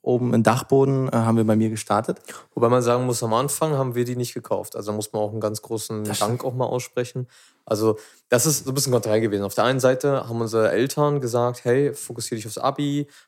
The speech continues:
Speaker 2: mach was Ordentliches. Auf der anderen Seite haben sie uns aber trotzdem unterstützt, ne? Gerade mit solchen kleinen Dingen schon.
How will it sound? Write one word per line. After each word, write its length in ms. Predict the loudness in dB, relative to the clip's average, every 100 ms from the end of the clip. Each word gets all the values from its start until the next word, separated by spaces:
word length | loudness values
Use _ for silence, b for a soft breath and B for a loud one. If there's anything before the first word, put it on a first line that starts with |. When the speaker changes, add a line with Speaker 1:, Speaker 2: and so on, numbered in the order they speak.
| -8
Speaker 2:
mach 140 | -4
was 140 | 2
Ordentliches. 520 | 4 4 2 0 -2 -4
Auf 120 | 0
der 80 | 0
anderen 160 | 4
Seite 280 | 4 2 2
haben 160 | 0 0
sie 100 | -4
uns 120 | -4
aber 140 | -6
trotzdem 260 | -8 -8 -4
unterstützt, 500 | -4 -2 -4 -4 -6
ne? 160 | -4
Gerade 180 | 0 0
mit 100 | 0
solchen 280 | -4 -6 -8
kleinen 320 | -2 0 0
Dingen 220 | 0 0
schon. 360 | 0 0 0 0